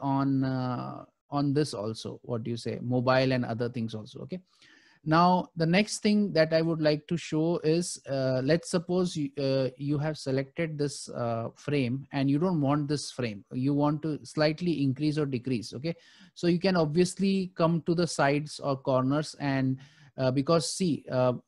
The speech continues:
normally the width will be fixed. Okay. So width, uh, of your monitor will be fixed, but your height of your, uh, content will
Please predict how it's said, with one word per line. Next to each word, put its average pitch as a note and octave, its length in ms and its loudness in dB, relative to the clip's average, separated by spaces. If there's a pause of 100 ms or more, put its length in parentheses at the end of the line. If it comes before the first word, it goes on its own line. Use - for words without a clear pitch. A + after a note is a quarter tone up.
normally D#3+ 460 4
the F#3 160 4
width E3 380 0
will F#3 180 2
be F#3 140 0
fixed. - 600 -4
Okay. D3 240 -4 (240)
So C#3 220 -4
width, C#3+ 480 0
uh, C#3+ 240 0
of D3 220 0
your D#3+ 120 -2
monitor D3 400 2
will D#3 80 2
be D#3+ 100 0
fixed, - 380 -2 (340)
but E3 220 0
your F#3+ 160 6
height F#3+ 540 2
of F#3 260 2
your, F#3 340 2 (560)
uh, C#3 200 0
content D3+ 640 2 (100)
will F3+ 480 4